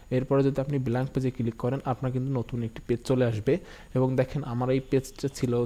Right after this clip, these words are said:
প্রথম পেজটা ছিল হচ্ছে এটা কভার পেজ, এবং সেকেন্ড পেজ যেটা ছিল সেটা হচ্ছে আমার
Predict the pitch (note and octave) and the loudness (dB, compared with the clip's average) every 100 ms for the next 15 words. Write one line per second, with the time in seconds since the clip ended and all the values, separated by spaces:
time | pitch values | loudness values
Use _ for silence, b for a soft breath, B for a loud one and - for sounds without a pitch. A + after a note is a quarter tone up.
0 | A#2+ - - C#3 C#3 C3+ C3+ - C3+ B2+ | 0 -2 0 0 0 0 -4 -2 0 0
1 | B2+ - C3+ A#2 - B2+ - A#2+ B2 B2 | -2 -6 -2 -2 -2 -4 -4 -2 -2 0
2 | B2+ D3+ - - A#2 B2 - A#2+ C3 C3 | 0 0 -4 -4 -2 -2 -2 -2 -2 0
3 | C3+ C3 - - - - B2 - - A#2 | 0 -2 -4 -14 -12 -4 -4 -2 -2 -2
4 | - C3 A#2+ B2 - C3 A#2+ A#2 | -2 -2 0 0 -2 -2 -2 -4